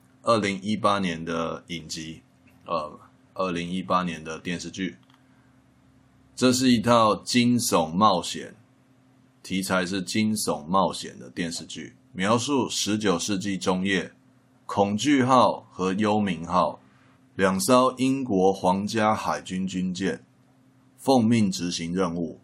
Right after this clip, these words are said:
以当时最先进的造船技术，加强动力以及破冰能力，计划从英格兰出发，进入北极圈，开拓新航线。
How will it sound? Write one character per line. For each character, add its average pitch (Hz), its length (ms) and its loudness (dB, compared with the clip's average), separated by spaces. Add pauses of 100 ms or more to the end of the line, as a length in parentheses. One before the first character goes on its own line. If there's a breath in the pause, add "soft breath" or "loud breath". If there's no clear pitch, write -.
(480 soft breath)
以 95 120 -4
当 120 240 2
时 104 160 -4
最 107 300 0
先 101 260 -4
进 98 220 -2
的 82 100 -6
造 92 280 0
船 80 260 -10
技 87 180 -6
术， - 300 -12 (480)
加 107 260 0
强 85 340 -4
动 92 340 2
力 90 260 -2
以 - 80 -16
及 80 200 -14
破 98 340 0
冰 90 240 -4
能 80 240 -6
力， 85 240 -10 (360)
计 135 240 4
划 107 380 2 (360)
从 101 460 0 (280)
英 139 240 -4
格 104 160 4
兰 87 180 2
出 90 220 -6
发， 87 360 0 (160)
进 120 240 0
入 110 220 -2
北 78 320 -6
极 85 240 -8
圈， 92 340 -4 (200)
开 98 180 -2
拓 95 240 -2
新 98 260 -6
航 80 220 -6
线。 85 260 -6